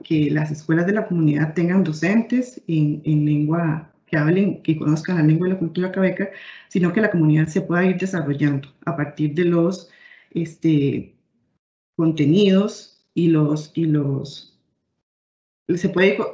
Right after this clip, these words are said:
los contenidos que, que han ido aprendiendo a lo largo de la carrera, es así como los docentes que se gradúan, entonces se vinculan en la comunidad, en la asociación de desarrollo, se convierten en líderes comunales que están en pro de que,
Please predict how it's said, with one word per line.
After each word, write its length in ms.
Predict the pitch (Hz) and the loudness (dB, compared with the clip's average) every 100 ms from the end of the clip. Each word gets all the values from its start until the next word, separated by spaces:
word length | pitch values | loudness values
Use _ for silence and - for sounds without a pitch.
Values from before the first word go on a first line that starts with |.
| - | -2
los 160 | 190 - | -2 0
contenidos 540 | 185 170 175 202 240 | -4 -2 -2 0 -2
que, 180 | - 151 | -2 -2
que 160 | - 151 | 0 0
han 180 | 151 | 2
ido 180 | 175 190 | 0 0
aprendiendo 460 | 202 165 147 160 175 | 0 0 2 0 0
a 40 | |
lo 100 | 160 | 0
largo 140 | 151 170 | 0 -2
de 60 | |
la 120 | 180 | -2
carrera, 240 | 151 175 196 | -2 -2 0
es 80 | 165 | -2
así 160 | 160 | -6
como 220 | - 208 | -4 -2
los 160 | 170 151 | 0 -2
docentes 420 | 147 156 165 185 | -2 0 -2 -2
que 120 | 185 | -4
se 100 | 190 | -2
gradúan, 480 | 190 202 214 208 233 - - - - | 0 0 0 -2 -4 -6 -20 -20 -8
entonces 340 | 185 170 165 196 | -4 -2 0 0
se 80 | 196 | 2
vinculan 380 | 165 160 170 | 2 2 0
en 80 | 190 | 0
la 100 | 175 | -2
comunidad, 640 | 170 156 147 156 190 190 165 | 0 0 2 2 2 0 2
en 120 | 156 | 0
la 60 | |
asociación 400 | 151 143 139 156 | -2 -4 -2 0
de 100 | 156 | 0
desarrollo, 720 | 156 151 143 185 196 170 175 180 - - - | 0 -2 -2 0 0 0 -4 -6 -16 -20 -12
se 120 | - | -8
convierten 400 | 156 156 156 175 | -2 0 2 2
en 100 | 196 | 0
líderes 320 | 170 185 196 - | 2 0 -2 -2
comunales 500 | 185 190 185 196 - | -2 0 2 0 -2
que 180 | 156 | -2
están 340 | 143 - 139 160 | -2 -2 0 0
en 160 | 170 | 0
pro 260 | 185 190 208 | -2 -2 0
de 160 | 170 156 | -2 -2
que, 320 | 175 196 | -4 -4